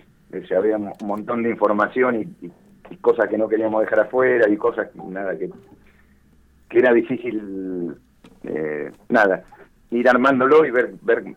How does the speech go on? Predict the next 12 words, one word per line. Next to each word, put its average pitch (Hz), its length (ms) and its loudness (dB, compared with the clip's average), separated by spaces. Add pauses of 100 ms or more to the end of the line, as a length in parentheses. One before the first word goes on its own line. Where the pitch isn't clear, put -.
cómo 117 240 -6
tratar 110 240 0
de 117 80 0
contar 117 240 0
lo 117 80 -2
más 113 100 -6
importante, 113 600 -2
que 110 80 -4
no 110 100 -6
se - 120 -4
pierda, 127 520 0
y, 95 220 -6